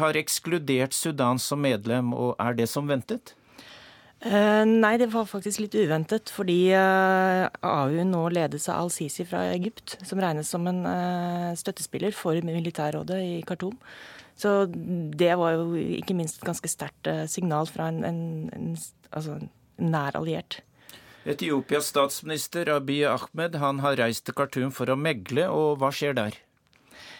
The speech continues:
Speaker 2: Eh, ikke så veldig mye. Han har nå reist tilbake til Addis Abeba, men, eh, og det har ikke kommet ut så veldig mye hva han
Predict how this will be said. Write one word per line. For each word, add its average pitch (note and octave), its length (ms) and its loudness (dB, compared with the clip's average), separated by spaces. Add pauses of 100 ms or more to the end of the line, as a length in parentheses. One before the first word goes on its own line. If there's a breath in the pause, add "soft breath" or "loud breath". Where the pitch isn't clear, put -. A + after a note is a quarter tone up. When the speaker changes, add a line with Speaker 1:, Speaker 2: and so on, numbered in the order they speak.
(180 loud breath)
Speaker 2:
Eh, A#3 200 -6
ikke F3 160 -2
så F3+ 80 0
veldig E3+ 200 4
mye. F3 280 4
Han F#3+ 160 2
har F3+ 120 2
nå E3+ 120 2
reist D3+ 240 -2
tilbake D#3 360 -4
til F3+ 120 -2
Addis D#3+ 260 -4
Abeba, D#3 420 2
men, F3+ 680 4
eh, F3 720 2
og F3 100 2
det F3 80 2
har F3 80 -2
ikke - 220 -10
kommet E3 160 -6
ut D3+ 80 -4
så F#3 160 -4
veldig D#3+ 200 -2
mye D3+ 200 -2
hva D#3 160 0
han D3+ 100 -4